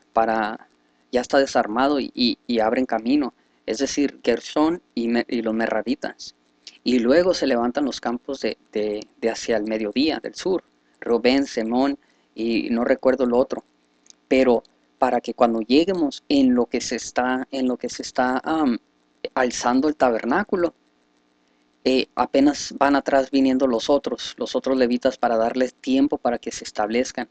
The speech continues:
Y así es la vida. Debemos ejercer paciencia. Jehová nuestro Dios nos trata, trata nuestros corazones con la paciencia.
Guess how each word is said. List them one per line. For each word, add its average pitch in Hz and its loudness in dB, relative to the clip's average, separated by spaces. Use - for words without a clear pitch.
Y 127 0
así 165 -4
es 131 -4
la 127 -4
vida. 123 -2
Debemos 123 2
ejercer 123 -4
paciencia. 127 -2
Jehová 113 -4
nuestro 117 -4
Dios 113 -4
nos 117 -6
trata, 120 -4
trata 127 0
nuestros - -4
corazones 120 -4
con 117 0
la 110 -2
paciencia. 123 -2